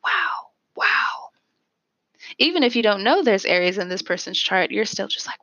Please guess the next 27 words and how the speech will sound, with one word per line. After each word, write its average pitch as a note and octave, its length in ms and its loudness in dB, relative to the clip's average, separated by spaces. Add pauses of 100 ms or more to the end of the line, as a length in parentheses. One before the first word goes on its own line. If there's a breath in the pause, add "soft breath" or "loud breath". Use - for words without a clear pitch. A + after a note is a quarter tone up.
"Wow, - 400 -6
why G3 200 -2
am G#3+ 120 -2
I F#3+ 80 0
so G3 320 -4
drawn A#3 420 -2
to C4 120 0
this F#3 180 -8
person?" F3 560 -4 (720 loud breath)
But - 160 0
yet G3+ 280 2
everything D4+ 880 0
goes C#4 340 -2
right C4+ 720 0
around G3+ 720 0
certain F#3 600 -4
people. A#3 680 -2 (600 loud breath)
I C#4+ 240 4
wonder E4 600 0
why, D4 480 0
Sagittarius. G3 1400 -4 (960)
Are D#4+ 120 2
you F4 140 0
trying E4+ 300 4
to - 120 4
undermine D4 460 4
me? C#4 300 0